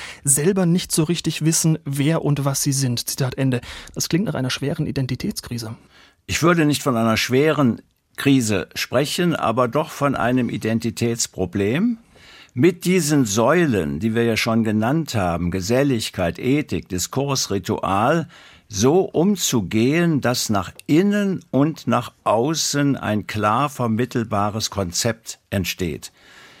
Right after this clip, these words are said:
Speaker 2: Das fällt uns immer noch schwer. Wir werden ja überwältigt in den Medien, nicht zuletzt bei YouTube, von einer düsteren Bilderwelt und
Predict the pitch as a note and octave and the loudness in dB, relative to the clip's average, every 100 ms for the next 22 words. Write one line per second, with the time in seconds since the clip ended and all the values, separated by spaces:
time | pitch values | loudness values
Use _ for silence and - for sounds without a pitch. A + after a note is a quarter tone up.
0 | - _ - D3 - D#3+ D#3 - A#2+ - | -20 _ -2 0 2 2 2 -2 -4 -2
1 | C#3+ C3 B2 A2 G2 - A2 B2 G#2+ F#2+ | 0 2 2 0 -2 -4 0 2 2 0
2 | G#2 A#2+ C#3 C#3+ A#2+ F#2+ A2 F#2 A2+ D3+ | 0 2 2 2 0 2 0 2 2 2
3 | F3 - F3 D3 - - B2+ A2+ G2+ G2 | 0 0 0 0 -4 -4 0 2 2 0
4 | A2 C#3+ D3+ C#3+ C#3+ C3 A#2 A#2 - G#2+ | 0 0 0 0 2 2 2 0 -2 0
5 | G#2 - - G2 G2 G2 - D#3+ G3+ G3+ | -2 -2 0 0 0 -2 0 2 2 -2
6 | - - - - - - - B2+ - A#2 | -12 -20 -20 -20 -20 0 2 2 2 2
7 | A#2+ A2+ G#2+ G2 E2+ _ D3 E3+ F#3 - | 4 4 2 0 -4 _ 2 2 2 0
8 | C3+ A2 G2+ F2+ C#3+ E3+ F#3+ F3+ D#3 G#2+ | 0 2 0 0 4 6 4 4 2 2
9 | A#2 C3+ E3 F#3 F3 - - A#2+ C3 B2+ | 2 2 2 0 -2 -8 -4 0 2 2
10 | - | -2